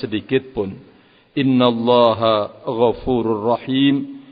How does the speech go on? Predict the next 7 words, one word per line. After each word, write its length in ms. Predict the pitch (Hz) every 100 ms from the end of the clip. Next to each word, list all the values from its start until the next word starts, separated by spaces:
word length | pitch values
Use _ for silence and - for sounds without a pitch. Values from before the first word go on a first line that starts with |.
| - -
Sesungguhnya 640 | 127 - 123 117 123 120
Allah 640 | - 127 123 120 110 117 123
Azza 240 | 98 113
wa 160 | 113 113
Jalla 560 | 110 120 117 113 107 - - - _ _
Maha 400 | 123 120 110 107
Pengampun 800 | - 110 120 113 - 110 104 101